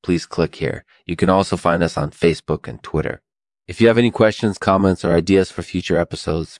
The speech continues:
please leave them in the discussion section below or send us an email at laflixman at gmail dot com. Here's a poem Philip shared with me. It's called Flying. Through the air I soar, my wings and body meeting wind resistance.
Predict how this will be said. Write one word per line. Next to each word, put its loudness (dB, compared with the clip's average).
please 2
leave 2
them 2
in -4
the -6
discussion -2
section -4
below 0
or -8
send -6
us -14
an -8
email 0
at -4
laflixman -2
at -12
gmail -4
dot -8
com. -6
Here's -2
a 2
poem 0
Philip 2
shared 2
with -2
me. 0
It's -4
called -4
Flying. -2
Through 0
the 0
air 2
I 0
soar, 0
my -2
wings 0
and -4
body 0
meeting 0
wind -2
resistance. -8